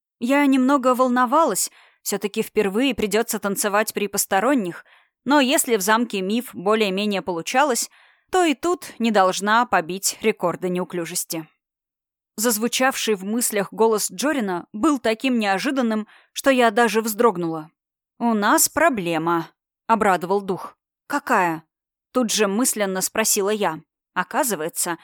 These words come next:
за те восемнадцать лет, что я выпал из жизни мира, даже тут кое-что поменялось». В святилище также нет охраны, но теперь туда посторонний попросту и не войдет.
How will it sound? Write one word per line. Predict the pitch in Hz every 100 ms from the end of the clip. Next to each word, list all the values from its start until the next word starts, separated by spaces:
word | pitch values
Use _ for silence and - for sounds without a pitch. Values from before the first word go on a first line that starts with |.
| - _ _
за | 233 254
те | - 262
восемнадцать | 214 - 196 214 - 208 185
лет, | 190 277
что | - -
я | 190 190
выпал | 180 233 202 196
из | 226 190
жизни | 170 214 185 202
мира, | 202 320 262 156 - _ _
даже | 226 339 330 339
тут | 233 269 294
кое-что | 226 202 202 240
поменялось». | 233 247 247 156 135 156 - - _
В | -
святилище | 196 202 202 202 233 - 240
также | 220 226 214
нет | 247 247 254
охраны, | - 311 349 202 165 - _ _ -
но | 311 302
теперь | - 196 214 233
туда | 202 196 202
посторонний | 196 - 185 185 254 277 240 208 -
попросту | 208 - 185 - 190
и | 185 233
не | 208
войдет. | 196 185 151 147 -